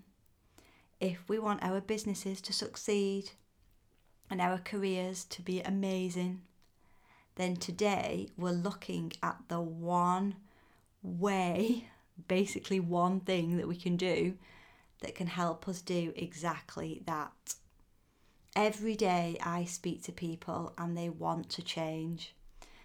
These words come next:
They contact me, they're fed up, they're in some sort of pain, and it's usually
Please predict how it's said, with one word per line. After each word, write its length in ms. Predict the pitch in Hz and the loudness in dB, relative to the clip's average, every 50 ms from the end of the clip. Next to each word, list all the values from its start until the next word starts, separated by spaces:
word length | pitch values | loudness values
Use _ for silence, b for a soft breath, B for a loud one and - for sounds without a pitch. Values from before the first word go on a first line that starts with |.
| B B | B B
They 80 | 170 | -10
contact 640 | 170 - - - 202 202 202 202 - - 196 - - | -8 -8 -4 -2 0 2 0 0 -2 -4 -6 -4 -2
me, 480 | - 185 180 180 175 175 175 175 175 - - | -2 0 2 2 2 2 2 0 -2 -4 -4
they're 120 | - 151 | -4 -4
fed 400 | 160 - - - 185 180 190 185 | -4 -4 -4 0 0 2 2 2
up, 380 | 180 175 170 - - - - - b b b b b b b b b b b b b _ _ _ | 0 0 0 -2 -4 -8 -18 -20 b b b b b b b b b b b b b _ _ _
they're 160 | - 214 202 196 | 4 4 6 6
in 160 | 214 214 208 | 6 4 4
some 340 | 208 - - 214 208 202 202 | 2 0 2 2 2 2 2
sort 420 | 185 - - 196 185 180 175 180 | 0 0 0 2 2 2 0 -2
of 120 | 190 175 180 | -4 -6 -8
pain, 520 | - - - 180 170 165 165 165 165 165 | -8 -6 -2 -2 0 0 0 0 -2 -2
and 160 | - 175 180 | 0 0 -2
it's 180 | - - - - | -2 -2 -4 -2
usually 760 | 202 208 220 226 226 226 220 - - 170 139 139 147 156 170 | -2 0 2 2 2 2 0 -2 -4 -2 -2 -2 -2 -4 -6